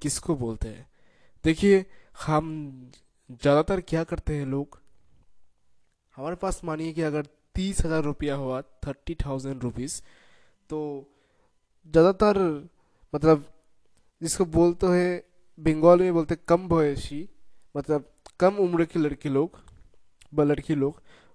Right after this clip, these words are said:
वो लोग क्या सोचते हैं कि तीस, तीस हजार रुपया हमको मिला है, वो हम खा के पी के इधर उधर करके हम उड़ा देंगे। मतलब पूरी एक दो महीना मौज, मौज करके हम फुल से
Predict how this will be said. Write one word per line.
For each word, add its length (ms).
वो 60
लोग 220
क्या 120
सोचते 400
हैं 100
कि 240
तीस, 400
तीस 240
हजार 180
रुपया 300
हमको 240
मिला 300
है, 180
वो 240
हम 320
खा 220
के 200
पी 240
के 320
इधर 220
उधर 300
करके 520
हम 280
उड़ा 180
देंगे। 360
मतलब 280
पूरी 340
एक 180
दो 120
महीना 320
मौज, 420
मौज 280
करके 300
हम 360
फुल 240
से 340